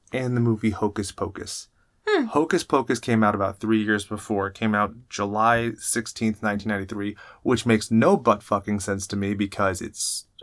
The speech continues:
Speaker 1: a Halloween movie, but whatever. So the reason being, uh, I think there's actually a fair amount of similarities. I'm not saying that J K Rowling ripped this movie off, but you could easily see how a young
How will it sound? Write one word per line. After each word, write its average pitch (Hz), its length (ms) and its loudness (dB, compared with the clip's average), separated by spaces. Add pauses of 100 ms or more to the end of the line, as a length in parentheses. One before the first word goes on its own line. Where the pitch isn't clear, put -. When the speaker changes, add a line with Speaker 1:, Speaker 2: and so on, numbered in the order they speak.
Speaker 1:
a - 120 -2
Halloween 110 800 0
movie, 101 500 2 (200)
but - 120 -12
whatever. 104 520 4 (220)
So 107 320 4
the 120 100 0
reason 139 320 0
being, 107 440 4 (340)
uh, 104 240 0
I 104 100 -4
think 113 300 -2
there's 107 220 2
actually 135 420 0
a 110 60 -2
fair 175 280 2
amount 143 240 2
of 110 100 -2
similarities. 101 600 0
I'm 110 60 0
not 120 140 -2
saying 104 300 -2
that 95 80 -6
J 98 200 -4
K 104 120 -12
Rowling 95 460 -6
ripped 98 260 -6
this 98 180 -8
movie 95 280 -10
off, 110 340 -2
but 104 140 -6
you 110 80 -16
could 107 240 -8
easily 123 420 -2
see 107 320 -4
how 98 360 -2 (440)
a 110 100 -6
young 117 1120 -2